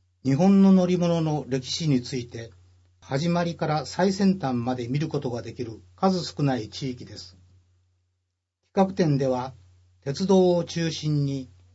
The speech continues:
バスや船、ロープウェイなど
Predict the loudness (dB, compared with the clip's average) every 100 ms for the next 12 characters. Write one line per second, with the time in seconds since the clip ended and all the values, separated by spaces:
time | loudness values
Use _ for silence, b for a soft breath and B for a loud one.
0 | _ _ 0 2 0 -4 -4 -8 -2 0
1 | 0 -6 -20 _ _ _ 0 4 4 2
2 | 4 4 4 0 -2 -2 -2 -6